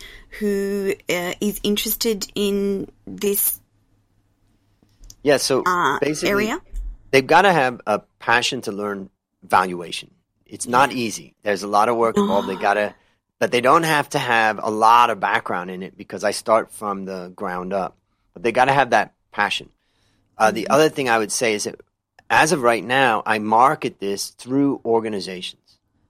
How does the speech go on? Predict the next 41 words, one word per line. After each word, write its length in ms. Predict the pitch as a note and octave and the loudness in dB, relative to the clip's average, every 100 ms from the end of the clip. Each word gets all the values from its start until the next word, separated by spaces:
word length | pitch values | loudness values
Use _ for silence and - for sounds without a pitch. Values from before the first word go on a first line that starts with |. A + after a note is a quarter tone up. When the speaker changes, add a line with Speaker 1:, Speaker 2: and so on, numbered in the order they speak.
| - | -12
Speaker 1:
Mm-hmm. 540 | F3+ F3 E3 F3+ E3+ | -10 -8 -8 -8 -8
So 40 | E3+ _ - | -12 _ -2
Speaker 2:
And 160 | A2+ | -2
Speaker 1:
it's 120 | G#3+ | -2
Speaker 2:
so 140 | - A2+ | 0 4
Speaker 1:
the 60 | |
Speaker 2:
let's 140 | - A3+ | 4 4
just 120 | B3 | 0
take 60 | A#3+ | 0
Speaker 1:
organizations 840 | B3 G#3 A3 - B3 C4 - - - | 2 0 0 -4 -2 -2 -4 -8 -6
that 140 | G#3+ | -6
need 180 | - G#3 | -2 0
Speaker 2:
Yeah, 100 | A3 | 0
Speaker 1:
to 120 | G#3+ A3+ | 2 0
Speaker 2:
take 120 | - | 0
Speaker 1:
connect 480 | A3+ G#3+ F#3+ - - | 0 0 -2 -4 -10
with 200 | G3+ - | -10 -8
you. 280 | D#3 D#3 D#3+ _ - - - - _ | -8 -8 -10 _ -12 -12 -12 -20 _
Speaker 2:
Yeah, 200 | - C#3 | 2 2
so 280 | A2 B2 A2+ - | 2 -2 -2 0
if, 420 | C#3+ F3+ - - _ _ _ _ _ | 2 0 -4 -20 _ _ _ _ _
uh, 140 | G2 - _ _ _ | -8 -8 _ _ _
any 420 | C3+ E3 F3 D#3+ - | 2 6 6 4 -6
f-, 140 | - _ | -20 _
women 400 | G#2+ C3 D3 C#3 - | -4 -2 0 -2 -2
organizations 720 | A#2 A#2+ A2 G2+ F#2 G#2 F#2+ | -2 -2 -4 -6 -8 -10 -8
that 120 | G2 | -6
are 80 | G2 | -8
trying 360 | - G#2+ A#2+ | -4 -2 -2
to 60 | B2 | -2
get 220 | A2 - | -4 -6
more 240 | G#2 G#2+ A2 | -4 -2 -2
women 240 | G#2+ G#2 | -2 -4
in 100 | F#2 | -8
the 80 | F#2+ | -6
workforce 640 | B2 B2+ - A#2 A2+ G#2+ | -6 -6 -6 -6 -6 -6
or 80 | F#2 | -6
that, 220 | A2 F#2 | -4 -2
or 140 | G2+ F3 | -4 -2
any 180 | G3+ | -2
company 480 | F#3+ - G3 F3+ G2+ | -2 0 0 0 -8